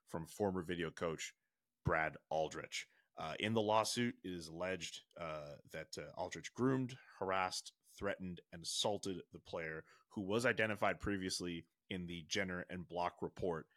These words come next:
as Black Ace One. You remember the report that came out initially, uh, when these, uh, allegations first surfaced. We know Kyle Beach, uh, was, was, was involved, was unfortunately a victim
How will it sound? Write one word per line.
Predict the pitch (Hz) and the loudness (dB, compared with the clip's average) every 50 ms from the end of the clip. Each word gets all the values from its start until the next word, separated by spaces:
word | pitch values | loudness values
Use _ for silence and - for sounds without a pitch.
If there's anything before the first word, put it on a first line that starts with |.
| _ _ - - | _ _ -8 -6
as | 85 78 76 | -6 -6 -6
Black | - - 80 82 82 80 - - - | -8 -6 0 0 0 0 0 -4 -12
Ace | - 85 85 82 - - | -10 -8 -8 -8 -8 -6
One. | 82 85 80 73 76 | -4 -4 -4 -4 -6
You | 78 | -8
remember | 80 80 80 | -10 -10 -10
the | 78 82 | -10 -10
report | 76 73 - - 87 78 - - | -10 -8 -6 -4 -4 -4 -4 -8
that | 85 82 - | -12 -12 -10
came | - - 90 87 | -8 -4 -2 0
out | 87 85 85 | 2 2 0
initially, | 85 85 92 98 - - 92 76 78 67 64 - _ _ _ - - _ _ _ _ - | 0 -2 -2 -2 -2 -2 -4 -4 -6 -8 -12 -14 _ _ _ -20 -20 _ _ _ _ -4
uh, | 82 80 78 78 76 76 76 - - | -2 0 0 0 0 -2 -4 -6 -6
when | - 92 87 85 82 80 76 | -4 -2 -2 -2 -4 -6 -8
these, | 80 78 76 73 78 | -8 -8 -6 -6 -6
uh, | 76 65 60 | -6 -6 -6
allegations | 80 78 78 76 82 78 - - 80 - | -6 -6 -6 -6 -8 -8 -8 -8 -10 -10
first | - 80 73 - - - | -10 -8 -6 -4 0 2
surfaced. | 113 107 - 107 104 - - - - - - - _ | 2 4 4 2 0 0 -2 -6 -12 -20 -20 -18 _
We | - 82 76 | -10 -10 -10
know | 71 | -8
Kyle | - - 80 76 73 - - | -4 -2 -2 -2 -2 -2 -2
Beach, | 107 107 - - - - - - _ _ _ _ _ _ - | 0 0 0 0 -2 -2 -4 -6 _ _ _ _ _ _ -6
uh, | 80 82 78 76 62 50 - - - | -4 -4 -2 -4 -4 -6 -8 -10 -8
was, | 90 82 78 78 - - | -8 -6 -6 -6 -8 -8
was, | 85 82 73 73 - - - - - - | -8 -8 -6 -6 -6 -6 -8 -10 -10 -10
was | 87 90 80 80 | -8 -6 -6 -6
involved, | 78 80 78 80 80 82 - - | -8 -8 -6 -6 -6 -6 -6 -4
was | 95 87 78 78 - - - - - _ _ _ - | -4 -4 -2 -2 -4 -4 -6 -6 -10 _ _ _ -16
unfortunately | 87 - - 117 113 - - 104 98 92 | -8 -2 2 2 2 2 2 0 0 0
a | |
victim | 85 104 107 - - 98 76 | 2 0 -2 -2 -2 -2 -4